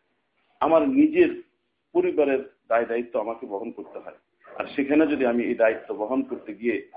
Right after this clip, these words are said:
আল্লাহর সন্তুষ্টি অন্বেষণ করি, মহানবী সাল্লাল্লাহু আলাইহি ওয়াসাল্লাম পদ্ধতিতে অনুসরণ করি, সেখানেও আমার জন্য সওয়াবের ব্যবস্থা রয়েছে। অর্থাৎ এই কাজটিও ইবাদত হিসাবেই আল্লাহর কাছে গৃহীত হবে। অনুরূপভাবে আমি একটা গাছ বপন করলাম, গাছ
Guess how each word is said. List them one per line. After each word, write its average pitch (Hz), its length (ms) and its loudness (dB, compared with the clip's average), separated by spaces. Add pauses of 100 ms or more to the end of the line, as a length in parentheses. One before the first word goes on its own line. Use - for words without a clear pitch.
(160)
আল্লাহর 123 320 0
সন্তুষ্টি 131 440 -8
অন্বেষণ 123 400 -6
করি, 131 260 -6 (260)
মহানবী 123 360 -2
সাল্লাল্লাহু 117 440 -4
আলাইহি 127 200 -4
ওয়াসাল্লাম 117 260 -14
পদ্ধতিতে 107 460 -20
অনুসরণ 127 400 -10
করি, 117 260 -10 (260)
সেখানেও 123 360 -10
আমার 110 160 -8
জন্য 107 120 -20 (120)
সওয়াবের 113 260 -4
ব্যবস্থা 95 380 -10
রয়েছে। 92 320 -10 (200)
অর্থাৎ 113 260 -6
এই 107 100 -8
কাজটিও 104 420 -8
ইবাদত 101 300 -8
হিসাবেই 107 420 -8 (140)
আল্লাহর 101 280 -8
কাছে - 240 -10 (220)
গৃহীত 107 280 -10
হবে। 95 260 -8 (340)
অনুরূপভাবে 170 680 2 (160)
আমি 180 180 0
একটা 175 160 0
গাছ 143 320 0
বপন 160 300 -4
করলাম, 120 300 0 (1800)
গাছ 165 160 10